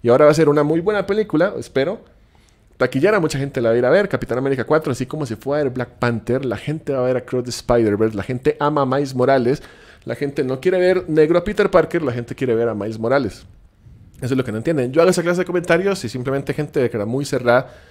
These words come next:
que dicen, "No, pero es que entonces sí, sí los odias y sí eres-". O sea, yo digo, ve a buscar el diccionario para que entiendas que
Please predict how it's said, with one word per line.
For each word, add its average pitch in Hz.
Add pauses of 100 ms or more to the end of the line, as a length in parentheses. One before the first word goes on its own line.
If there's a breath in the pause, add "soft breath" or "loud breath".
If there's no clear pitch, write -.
(260 loud breath)
que 147
dicen, 135
"No, 214
pero 175
es 175
que -
entonces 190
sí, -
sí 160
los 147
odias 135
y 110
sí 120
eres-". 123
O -
sea, 143
yo 147
digo, 143
ve 143
a -
buscar 175
el 185
diccionario 165
para 135
que 127
entiendas 151
que 120